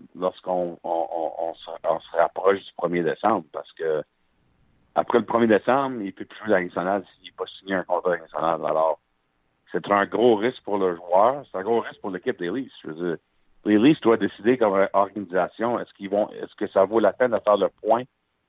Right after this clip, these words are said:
comme jeune directeur général, Carl Dubas, que tu peux pas me dire quoi faire. Et, tu sais,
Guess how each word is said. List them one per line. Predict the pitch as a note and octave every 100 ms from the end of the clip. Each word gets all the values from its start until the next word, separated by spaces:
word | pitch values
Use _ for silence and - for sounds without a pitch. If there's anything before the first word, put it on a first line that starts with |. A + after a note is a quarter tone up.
| _ _ _
comme | - G#2+ G#2+ G#2 - F#2 F2
jeune | A#2+ A#2+
directeur | G2 F#2+ G2 G#2+
général, | F#2+ F2+ G#2+ A2
Carl | - G#2
Dubas, | F#2 F#2 G2+ A2 _ _ _ _ _ _ _ _ _ _
que | - G2+ G2 - _ _ _ _ _
tu | - - _
peux | A2
pas | - A#2+ B2
me | A2+
dire | F2 G#2+
quoi | - F#2+
faire. | - G#2 C3 A#2+ _ _ _ _ _ _ _ _ -
Et, | F2+ E2 _
tu | G2+
sais, | A2+